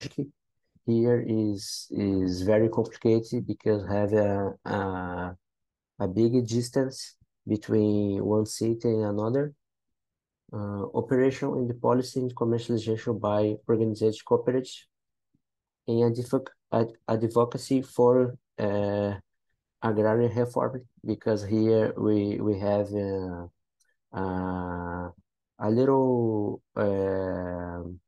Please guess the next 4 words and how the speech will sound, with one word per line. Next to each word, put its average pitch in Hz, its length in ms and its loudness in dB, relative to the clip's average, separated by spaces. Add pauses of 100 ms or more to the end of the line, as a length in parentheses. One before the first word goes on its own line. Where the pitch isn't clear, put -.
(300)
business, 123 760 2 (260)
business 117 520 0
agriculture 131 720 0 (120)
here 135 340 -2